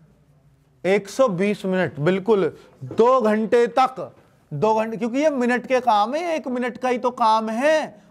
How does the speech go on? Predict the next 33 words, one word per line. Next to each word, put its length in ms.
और 160
दो 360
घंटे 380
तक 180
ये 140
चल 280
चुका, 360
तो 140
एक 240
सौ 180
बीस 240
मिनट 280
में 180
कितने, 300
छह 220
सौ 240
डिब्बे 340
भर 180
देगा। 380
बहुत 280
बढ़िया 260
चल 180
रहा 200
काम, 220
छह 160
सौ 240
डब्बे 280
भर 160
देगा 300
कि 140
नहीं, 140
खुद 180
बताओ। 340